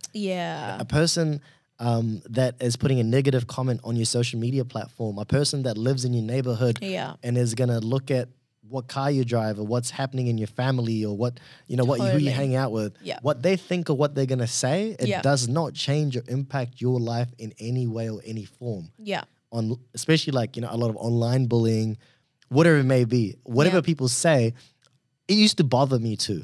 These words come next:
Speaker 2: It used to,
Speaker 1: Yeah.
Speaker 2: like, when I first got started on social media, this whole athlete thing, it used to bother me. Why do people hate me so much? Why do people say
Speaker 1: They
Speaker 2: negative?
Speaker 1: hate you, but
Speaker 2: Yeah.
Speaker 1: you're so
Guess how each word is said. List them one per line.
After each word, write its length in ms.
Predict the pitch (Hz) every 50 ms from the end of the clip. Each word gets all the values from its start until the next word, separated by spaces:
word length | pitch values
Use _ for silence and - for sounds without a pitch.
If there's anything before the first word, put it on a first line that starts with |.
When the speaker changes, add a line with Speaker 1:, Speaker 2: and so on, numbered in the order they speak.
| - _ _
Speaker 2:
It 80 | 123
used 140 | 131 139 143
to, 60 | -
Speaker 1:
Yeah. 20 | 147 135
Speaker 2:
like, 160 | 127 123 123
when 300 | 120 120 127 127 123 127
I 180 | 101 113 117 123
first 240 | 120 151 151 147 131
got 100 | 139 135
started 220 | 143 139 131 123
on 40 | 123
social 320 | 120 131 127 123 - 123
media, 320 | 123 123 123 123 123 120 110
this 140 | 107 104
whole 160 | - 127 113 -
athlete 440 | - 117 123 120 123 120 117 120 - _
thing, 280 | - 131 123 120 120 120 - - - - - _
it 60 | -
used 120 | 151 151 -
to 100 | 175 127
bother 240 | 113 127 139 139
me. 100 | 139 131 113
Why 220 | 101 117 143 190
do 100 | 233 233
people 280 | - 233 214 208 185 135
hate 200 | 117 143 139 -
me 80 | 135
so 180 | 127 120 127 123
much? 240 | 120 120 120 117 123
Why 160 | 117 123 147
do 100 | 165 170
people 260 | 156 165 151 143 135
say 200 | 123 - 139 131
Speaker 1:
They 80 | 131 - -
Speaker 2:
negative? 160 | 143 143 -
Speaker 1:
hate 160 | 494 508 508
you, 200 | 508 523 554 605 659 679 - -
but 120 | 571 -
Speaker 2:
Yeah. 100 | 466 539
Speaker 1:
you're 60 | 571 571
so 240 | - - - -